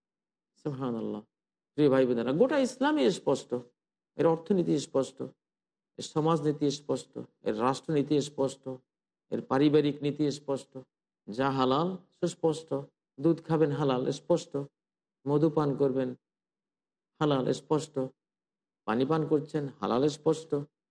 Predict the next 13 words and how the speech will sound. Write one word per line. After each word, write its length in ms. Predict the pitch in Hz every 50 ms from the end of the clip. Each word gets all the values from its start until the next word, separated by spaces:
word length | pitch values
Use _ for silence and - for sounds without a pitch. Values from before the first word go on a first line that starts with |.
| _ _ _ _ _ _ _ -
গরু, 420 | 123 139 147 143 135 139 139 131 127
ছাগল, 720 | 131 - - 156 147 139 135 135 139 135 131 120 120 131 - _ _ _ _ _ _ _ _ _ _ _ _ _ _ -
তারপরে 420 | 139 135 123 120 - 139 135 139
উট, 520 | 127 123 127 139 143 139 135 131 123 - - _ _ _ _ _ _ _ _ _ _ _ _ _
তারপর 580 | - 131 131 120 123 139 135 131 127 120 117 117 - _ _ _ _ _ _ _ _ _ _ _ _ _ _ _ _
আপনার 340 | _ 127 - _ 139 135 127
ভেড়া, 680 | 123 117 117 131 147 143 135 131 131 131 131 127 127 - _ _ _ _ _ _ _ _ _
এগুলি 300 | 170 165 175 185 196 190
স্পষ্ট 400 | 190 196 - 196 180 185 - 185
হালাল। 420 | 170 156 170 151 143 139 139 143 - _ _ _ _ _ _ _ _ _ _
শূকর 480 | _ _ - 151 143 147 156 156 139 123
স্পষ্ট 380 | 107 - - 127 131 127 - 175
হারাম, 340 | 160 156 156 147 147 143